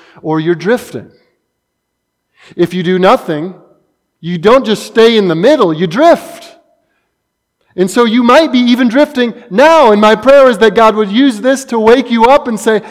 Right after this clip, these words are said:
"Am I even putting any effort? Am I putting any effort, any sweat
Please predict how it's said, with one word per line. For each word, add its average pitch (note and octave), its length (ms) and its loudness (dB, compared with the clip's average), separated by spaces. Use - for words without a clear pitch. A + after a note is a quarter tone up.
"Am A#3+ 200 2
I A3+ 80 4
even C#4 340 2
putting A#3 300 0
any G3+ 180 2
effort? B3+ 480 0
Am G3+ 140 -2
I A3 80 4
putting C4 340 0
any A3+ 180 2
effort, B3 600 0
any G#3 220 0
sweat B3+ 580 -2